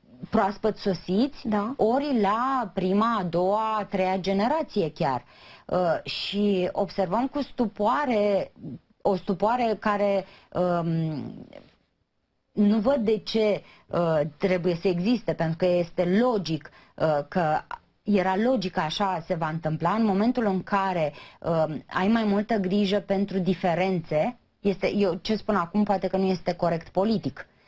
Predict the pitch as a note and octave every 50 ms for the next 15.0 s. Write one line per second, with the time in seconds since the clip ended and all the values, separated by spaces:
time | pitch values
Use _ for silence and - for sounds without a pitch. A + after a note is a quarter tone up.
0 | - - - - - - E3+ F3 E3 D#3 D3+ D3+ D#3 F3 E3+ F#3+ F#3+ F#3 D#3+ C#3+
1 | - - - - - - - _ - F#3 F3 E3+ A3+ C4+ C#4 - - G#3+ G3+ A3+
2 | B3 C4 G#3+ - _ - - - _ _ - G3 F#3+ F3 F3 F3 F3+ F#3+ G#3 B3+
3 | C#4 - - A#3 G#3 F#3+ G#3 A#3+ A3+ - A#3+ G#3 - G3 G3+ G3 F3+ F3 D#3+ E3+
4 | E3 - F#3 F#3 G#3 G#3+ G#3+ G3+ - F#3 F3 E3 D#3+ - A3+ - - B3+ A#3+ A#3+
5 | A#3 A3 A#3 G#3 - A3+ G#3+ G#3+ G3+ - G#3 G3+ F3+ E3+ F3+ G#3 A3 G#3+ G3 F3+
6 | D#3+ D#3 C#3+ D3 F3+ - - _ _ _ - - A3+ B3 D4+ C4 C#4 A#3+ G#3 G3
7 | F#3+ F3+ D#3+ F#3 F3+ F3+ F3 - - E3+ E3+ E3 E3+ E3+ D3 C#3 - A3+ A3 D#3+
8 | - D#3+ G3 D4 E4 - - G3 F3+ D#3+ A3+ D4 D#4+ A3+ A#3+ - - - A#3+ B3
9 | A#3+ A3+ A#3 A#3 A3 G3+ G3 G3 F3 D3 - - - A3+ G#3 A3+ A#3+ - - C#4+
10 | - - G#3 F3+ - - - - - A3+ A3 G#3+ G#3+ G#3+ G3+ - - - - -
11 | _ _ _ _ - D#3 G3+ F#3+ F3 D#3 - - - _ - - G3 A3 C4 C4+
12 | C4+ - - C4+ B3+ B3+ D4+ D4 A#3+ F#3 B2 A#2+ - _ _ _ _ - - -
13 | F3 F#3+ G#3+ A#3 G#3+ - A#3 G#3 F#3 F3+ G3 G#3+ A#3+ B3+ B3+ A#3+ G#3+ G3 G3 G3
14 | G#3 A#3 A3+ B3 A#3 A3 A3 G#3 - - G#3 G3+ G3+ G3+ G3 G3 F#3 F3+ E3+ E3+